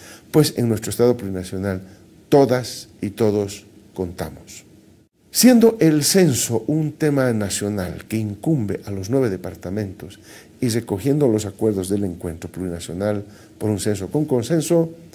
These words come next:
es que el cuatro de noviembre, en Trinidad, Beni, a la cabeza del Ministerio de Planificación del Desarrollo y del Instituto Nacional de Estadísticas, se instala la Comisión Técnica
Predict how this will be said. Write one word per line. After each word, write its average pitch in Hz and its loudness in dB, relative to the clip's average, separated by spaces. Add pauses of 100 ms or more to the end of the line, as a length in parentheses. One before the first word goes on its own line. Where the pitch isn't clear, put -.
(380)
es - -2
que - -4
el 98 -6
cuatro 196 2
de 170 2
noviembre, 120 0 (720)
en 104 -4
Trinidad, 98 -2 (760)
Beni, 90 -2 (640)
a - -2
la 117 2
cabeza 143 2
del 127 0
Ministerio 104 -4
de 110 -2
Planificación 101 -8
del 92 -4
Desarrollo 87 -10 (560)
y - 4
del 123 6
Instituto 117 -2
Nacional 95 -2
de 85 -8
Estadísticas, 180 -2 (400)
se - -6
instala 143 0
la 107 -6
Comisión 107 -6
Técnica 135 -6